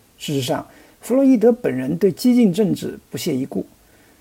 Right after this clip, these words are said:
他认为社会变革能使人更健康或者更幸福的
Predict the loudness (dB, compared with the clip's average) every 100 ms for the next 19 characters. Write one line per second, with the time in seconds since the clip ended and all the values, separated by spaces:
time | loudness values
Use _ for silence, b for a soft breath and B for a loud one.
0 | b -4 2 4 4 2 0 -2 0 4
1 | 4 4 2 0 -2 -2 -4 -4 -4 -4
2 | -2 -2 -2 0 0 0 -4 -4 -4 -4
3 | -2 -4 0 0 0 -4 -4 -4 -6